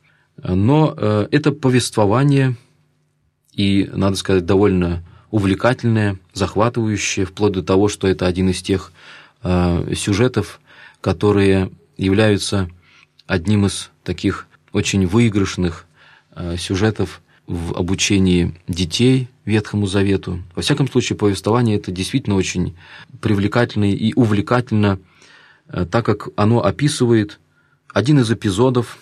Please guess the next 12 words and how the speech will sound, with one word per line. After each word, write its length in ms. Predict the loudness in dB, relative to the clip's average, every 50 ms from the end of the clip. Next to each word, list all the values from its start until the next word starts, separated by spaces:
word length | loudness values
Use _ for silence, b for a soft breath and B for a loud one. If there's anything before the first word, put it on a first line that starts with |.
| -10 -4
из 160 | -2 -2 -2
жизни 380 | 0 -2 0 0 0 0 -2 -4
пророков. 600 | -4 -2 -2 -2 0 -2 -2 -4 -6 -12 -16 -18 _ _ _ _ _ b b b b b b b b b b b b b b
И 60 | -4
тем 200 | 0 2 2 4
не 80 | 4 4
менее, 440 | 4 4 4 4 4 2 2 0 -2 B B B B _
эта 380 | 0 0 2 2 2 2 2 0 -4 -8 -16
книга 380 | -4 0 0 2 2 2 0 0
заняла 380 | 0 0 2 2 2 0 0
свое 320 | -2 0 0 2 2 2 2
место 480 | 2 2 0 0 -2 -2 -2 -2 -2